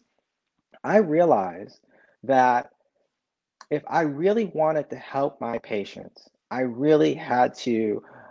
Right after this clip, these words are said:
get intimate with them in a way that they realize what their overriding goal was. You know, for me, you know, I'm a Christian, and we've, we've, we've spoken about that. And my goal is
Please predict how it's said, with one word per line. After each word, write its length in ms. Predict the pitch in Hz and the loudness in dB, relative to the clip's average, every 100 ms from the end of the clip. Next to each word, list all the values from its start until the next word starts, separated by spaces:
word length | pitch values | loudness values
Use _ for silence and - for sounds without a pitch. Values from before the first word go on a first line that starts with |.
| 123 | -2
get 200 | 127 - - | -2 -2 -2
intimate 460 | 165 - 170 156 - | -2 0 -2 -2 0
with 200 | 139 135 | 0 4
them 160 | 131 | 4
in 80 | 117 | 4
a 60 | 117 | 0
way 280 | 117 139 135 | 6 6 6
that 220 | 113 - | 2 2
they 160 | 135 | 2
realize 680 | 131 127 143 135 117 113 - _ _ | 4 4 6 6 6 4 -2 _ _
what 400 | 123 143 151 - _ _ - | 4 6 6 2 _ _ -10
their 580 | 107 127 131 135 135 - | 0 2 4 2 -2 -6
overriding 720 | 120 123 127 117 110 113 117 - | -2 -2 -2 -2 -2 -4 -10 -8
goal 420 | 107 107 110 113 _ _ | -6 -4 -6 -10 _ _
was. 440 | - - - - _ _ _ - | -10 -10 -10 -16 _ _ _ -8
You 80 | 123 | -2
know, 220 | 127 - | -2 -4
for 120 | 135 | -4
me, 560 | 127 165 233 170 120 127 _ _ _ | 0 4 4 2 -2 -10 _ _ _
you 120 | - 147 | -4 2
know, 320 | 131 120 123 | 4 2 0
I'm 140 | 135 147 | -2 -2
a 60 | |
Christian, 720 | 120 - 180 - 123 107 127 - | -2 0 -2 -2 -6 -6 -8 -6
and 100 | 117 | 0
we've, 180 | 143 165 - | 0 0 -4
we've, 240 | 139 156 - - | 0 0 0 -2
we've 180 | 143 147 | -2 0
spoken 400 | - 139 135 120 | 4 4 4 0
about 380 | 113 117 113 | 6 6 6
that. 340 | 131 117 104 - _ _ _ - | 4 4 2 -2 _ _ _ -6
And 360 | 127 131 117 | -4 -2 -2
my 280 | 127 147 - | -2 -2 -4
goal 580 | 139 123 107 92 - 131 _ _ - | -4 -2 -2 -4 -10 -16 _ _ -6
is 420 | 135 127 120 123 | -2 0 0 -6